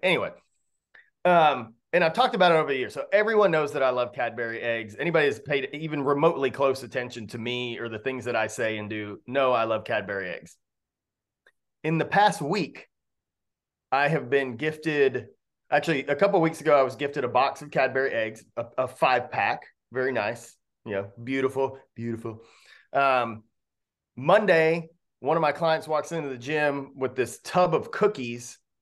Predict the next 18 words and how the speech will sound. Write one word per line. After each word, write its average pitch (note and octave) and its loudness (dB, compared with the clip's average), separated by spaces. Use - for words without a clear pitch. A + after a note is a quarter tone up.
that D3 2
are, C3+ 2
it D#3 0
was C3+ -2
basically E3+ 2
sugar F3+ 4
cookies D3+ -4
with C3 0
a - -8
Cadbury C3+ 2
egg B2 0
stuck B2+ -4
right C3+ 0
smack C3+ -4
dab B2+ 4
in A#2 -4
the A2+ -8
middle A2+ -4